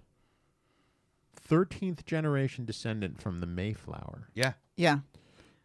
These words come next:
Speaker 3: That
Speaker 1: You
Speaker 3: probably sounds pretty impressive, but, uh, you wanna temper your excitement there, 'cause,
Speaker 2: Yeah.
Speaker 3: uh, it's thirteenth generation. It's, that's a lot of bodies.
Speaker 1: That is a lot of bodies, but I'm curious, do you get some kind of, do you have some kind of thing?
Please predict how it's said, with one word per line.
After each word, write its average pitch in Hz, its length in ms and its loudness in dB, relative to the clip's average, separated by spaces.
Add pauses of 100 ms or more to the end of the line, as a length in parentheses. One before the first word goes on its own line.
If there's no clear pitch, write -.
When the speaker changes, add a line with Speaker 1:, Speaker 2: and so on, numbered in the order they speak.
(300)
Speaker 3:
That 240 80 0
Speaker 1:
You - 40 8
Speaker 3:
probably 269 220 10
sounds 196 260 4
pretty 180 240 4
impressive, 143 540 2
but, 147 140 4
uh, 147 120 4 (840)
you 175 180 -2
wanna 160 240 6
temper 143 480 2
your 139 240 0
excitement 143 640 0
there, 139 320 0
'cause, 147 260 -2
Speaker 2:
Yeah. 147 80 2
Speaker 3:
uh, 139 240 0 (1400)
it's - 240 0
thirteenth 190 500 4
generation. 151 680 2
It's, - 280 -4
that's 156 200 -4
a 151 60 2
lot 135 440 0
of 131 100 0
bodies. 127 680 -4 (340)
Speaker 1:
That 175 160 6
is 202 160 12
a 196 60 10
lot 165 180 10
of 135 80 6
bodies, 123 320 10
but - 220 4
I'm 202 200 4
curious, 175 440 6
do 131 80 -2
you 175 120 6
get 170 260 4
some 160 200 2
kind 156 300 4
of, 117 200 2
do - 140 -2
you 170 80 6
have 160 260 4
some 151 220 0
kind 139 220 2
of 104 80 2
thing? 143 580 0